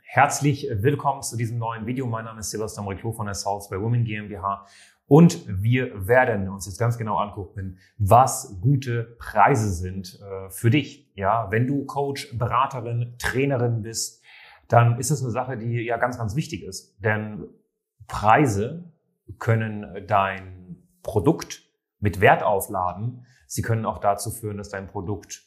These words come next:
komplett wertlos wirkt. Sie können auch dazu führen, dass ein wertvolles Produkt so teuer ist, dass es die Zielgruppe dann sich nicht mehr leisten möchte.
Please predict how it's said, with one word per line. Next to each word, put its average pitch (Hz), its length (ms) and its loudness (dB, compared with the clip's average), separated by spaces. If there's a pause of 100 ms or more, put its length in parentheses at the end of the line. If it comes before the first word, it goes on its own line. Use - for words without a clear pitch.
(160)
komplett 98 460 2
wertlos 98 680 -4
wirkt. 107 340 -2
Sie - 120 -10
können 113 180 -4
auch 104 80 -6
dazu 107 240 -6
führen, 101 300 -10
dass 95 160 -12
ein 92 240 -12 (160)
wertvolles 107 720 2
Produkt 117 500 -8 (480)
so 92 480 4
teuer 135 460 2
ist, 120 340 -6
dass - 340 -8 (120)
es 104 360 -6
die 101 120 -6
Zielgruppe 117 400 -6
dann 92 320 -8
sich 92 180 -10
nicht 104 160 -4
mehr 101 100 -4
leisten 90 440 -2
möchte. 113 480 -6